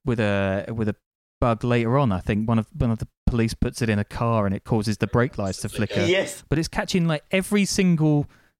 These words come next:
Speaker 1: thing. It's like, it's, they've, they've got every single thing on record at this point and no one's getting arrested at all. Um, so yeah,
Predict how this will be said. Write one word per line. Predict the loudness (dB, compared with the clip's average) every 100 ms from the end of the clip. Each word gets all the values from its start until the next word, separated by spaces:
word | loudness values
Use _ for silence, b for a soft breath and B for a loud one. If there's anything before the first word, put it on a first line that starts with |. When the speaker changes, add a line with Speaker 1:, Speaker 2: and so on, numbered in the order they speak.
| -8
Speaker 1:
thing. | -4 0 0 -2 -6 -14 _ _ _ -10
It's | -8 -2
like, | -4 -4 -12
it's, | -10 -12 -8 -4
they've, | -4 -2
they've | -4 -2
got | -4 -2
every | -4 -2
single | -4 -2 -4
thing | 0 0
on | 0
record | 0 -2 -4
at | -4
this | -4
point | -2 -2 0
and | 2 2
no | 2
one's | 2 0
getting | -4 -6
arrested | -6 -6 -6
at | -4 -4
all. | -4 -6 -10 B B B B -6
Um, | 0 2 2 2 -2 _ b b b b
so | -6 0
yeah, | 2 2 0